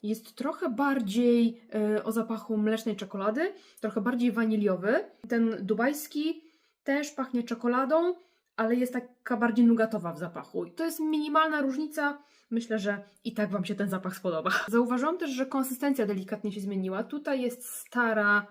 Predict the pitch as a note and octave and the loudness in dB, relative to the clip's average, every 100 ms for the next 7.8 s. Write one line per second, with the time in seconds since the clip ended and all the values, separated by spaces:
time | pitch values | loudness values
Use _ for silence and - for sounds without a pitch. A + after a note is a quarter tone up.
0 | _ _ - - - G3 G3 G3 F#3 A3 | _ _ -4 -4 -8 -6 -4 -4 2 4
1 | G3 F#3+ - A#3 A#3 D4 F#4+ - _ _ | 2 0 -4 -2 2 2 -2 -8 _ _
2 | _ - G#3 G#3 C#4 C#4+ A#3+ A3 G#3+ G#3 | _ -12 -12 -6 -8 -4 -2 0 0 -2
3 | - G#3 G#3+ A3+ G#3+ G3+ F#3 F#3+ F#3 - | -6 -6 -2 -2 -2 -4 -4 -4 -6 -6
4 | A3 A3 C#4 E4 - _ - A3+ A#3 G#3+ | -4 -2 -2 -4 -14 _ -12 -8 -4 0
5 | C#4 D4 C#4 A3+ A#3+ B3 C#4+ D4+ _ _ | 2 2 0 0 0 2 0 -4 _ _
6 | _ _ _ _ A3+ A#3 A#3 B3 - B3 | _ _ _ _ -4 -2 -2 -2 -4 -4
7 | B3 A#3 - G#3+ G3 G#3+ B3 | -2 -2 0 -2 2 2 2